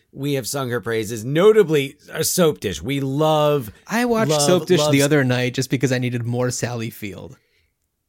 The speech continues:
Speaker 1: You can watch Soap Di-, and any time when, it's always on the short list whenever I'm like, "I need a chuckle."
Speaker 2: Yeah.
Speaker 1: "I just need to giggle." Soap Dish is always on the short list for that.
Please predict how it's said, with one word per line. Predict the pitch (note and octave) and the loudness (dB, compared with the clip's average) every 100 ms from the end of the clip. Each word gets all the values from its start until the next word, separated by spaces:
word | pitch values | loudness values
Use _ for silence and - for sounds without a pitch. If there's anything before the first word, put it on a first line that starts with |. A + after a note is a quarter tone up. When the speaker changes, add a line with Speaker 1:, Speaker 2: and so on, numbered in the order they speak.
| _ - | _ -6
Speaker 1:
You | D#3 A#3 | -2 -2
can | A3 A#3+ A#3 | -2 -4 -2
watch | F#3+ F3+ F3+ - | 0 0 -2 -6
Soap | - E3+ F#3 F#3 | -6 -2 -2 -4
Di-, | G3 | -6
and | D#3+ F3 | -6 -6
any | D#3+ F3+ G#3 | -6 -4 -4
time | D#3 D3 E3 E3 D3+ - | -6 -4 -4 -4 -8 -10
when, | C#3+ D3+ - F3+ F#3 | -10 -10 -14 -20 -8
it's | - F3+ - | -4 -4 -4
always | F3+ F#3+ G#3+ G3 | -4 -2 -2 -2
on | F#3 | -4
the | E3 | -6
short | - D3 C#3+ | -6 -6 -6
list | C#3 B2+ A#2+ | -8 -10 -8
whenever | B2+ B2 C3 | -8 -6 -6
I'm | B2+ | -6
like, | B2+ A#2+ - | -6 -6 -8
"I | D3+ | -8
need | F#3+ G#3 | -6 -6
a | E3 | -6
chuckle." | A2+ B2 G#2+ E2 C#2+ _ _ _ _ _ _ _ | -6 -8 -8 -10 -16 _ _ _ _ _ _ _
Speaker 2:
Yeah. | B2 A2 _ _ | -6 -6 _ _
Speaker 1:
"I | F3 | -4
just | E3 G3 F#3+ | 0 -2 -2
need | G#3 F#3+ | -4 -2
to | F3+ | -4
giggle." | B2 C3 B2 F#2 D2 - _ _ _ _ - | -4 -4 -2 -6 -8 -16 _ _ _ _ -10
Soap | - G3+ G3 | -2 -2 0
Dish | G3+ | -4
is | F3+ F3 | -4 -6
always | E3 E3+ F3 D3 | -4 -2 0 -2
on | C3 B2 | -4 -6
the | G#2+ | -8
short | A2 F#2+ D#2 | -6 -8 -8
list | F2+ - | -12 -10
for | G#2 | -10
that. | E2+ D#2+ | -8 -10